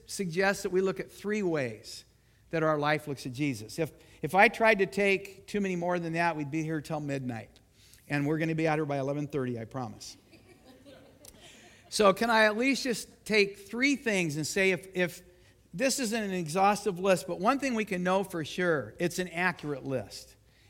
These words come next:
These are three ways that our lives can look like Jesus. The first way is this.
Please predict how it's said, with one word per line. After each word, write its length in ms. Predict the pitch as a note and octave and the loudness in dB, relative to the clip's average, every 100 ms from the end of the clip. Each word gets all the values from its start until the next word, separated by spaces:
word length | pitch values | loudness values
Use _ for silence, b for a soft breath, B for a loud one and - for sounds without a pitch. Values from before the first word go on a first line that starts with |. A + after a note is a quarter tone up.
| b | b
These 240 | G#3+ A3+ | 0 2
are 140 | F#3+ F3+ | 2 2
three 280 | - G#3+ A3+ | 0 -2 2
ways 480 | G3+ F#3 E3 D3 | 4 4 4 2
that 120 | E3 D#3+ | -2 0
our 160 | D#3+ | 0
lives 300 | D#3 D3 C3+ | 2 0 -2
can 260 | - C#3+ C#3 | -8 -6 -4
look 280 | C#3 - - _ b b b - | -4 -6 -20 _ b b b -10
like 260 | C3+ C3 A2+ | -4 -4 -4
Jesus. 720 | C3+ C#3 A#2+ G#2 G#2 - - _ _ _ _ - b b b b b | -4 -2 -4 -8 -12 -16 -16 _ _ _ _ -18 b b b b b
The 100 | F3+ | -4
first 400 | - D4+ C4 A3+ | 2 2 2 2
way 240 | A#3 G#3+ | 4 6
is 220 | G3 D#3 | 4 2
this. 440 | F3+ D#3 G#2 - | 4 4 2 -10